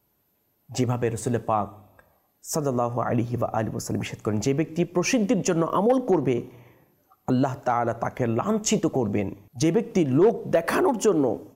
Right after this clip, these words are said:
আমল করবে, আল্লাহ তাআলা তাকে আযাব দিবেন।" কেন আমরা নেকির কাজ করছি, ভালো ভালো কাজ করছি, কেন আমরা মানুষের কাছে বলে বেড়াই?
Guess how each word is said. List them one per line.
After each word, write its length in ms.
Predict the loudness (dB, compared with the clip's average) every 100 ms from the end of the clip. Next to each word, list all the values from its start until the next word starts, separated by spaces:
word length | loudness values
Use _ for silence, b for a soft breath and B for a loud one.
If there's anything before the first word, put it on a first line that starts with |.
| _ -4
আমল 280 | 2 2 2
করবে, 400 | 2 4 2 0 B B B B B B _
আল্লাহ 400 | -4 0 0 0 -6
তাআলা 420 | -2 0 0 0 -2
তাকে 380 | -4 -2 -4 -4 -6
আযাব 360 | -6 -4 -6 -4
দিবেন।" 520 | -8 -8 -10 -14 -20 -20 _ _ -8
কেন 300 | -6 -4 -8 -14 _ _ _ _ _ _ _ -4
আমরা 420 | 0 0 -2 -8 -20 _ _ _ _ _
নেকির 280 | -6 -2 -4
কাজ 260 | -2 -6 -4
করছি, 600 | -6 -6 -2 -4 -4 -10 -18 _ _ _ _ _ _
ভালো 240 | -2 0
ভালো 220 | 0 -2
কাজ 260 | -4 -6 -8
করছি, 600 | -10 -12 -10 -10 -10 -16 -8
কেন 160 | -6 -4
আমরা 200 | -4 -4
মানুষের 380 | -4 -6 -6 -6
কাছে 220 | -6 -6
বলে 240 | -6 -8
বেড়াই? 280 | -8 -14 -18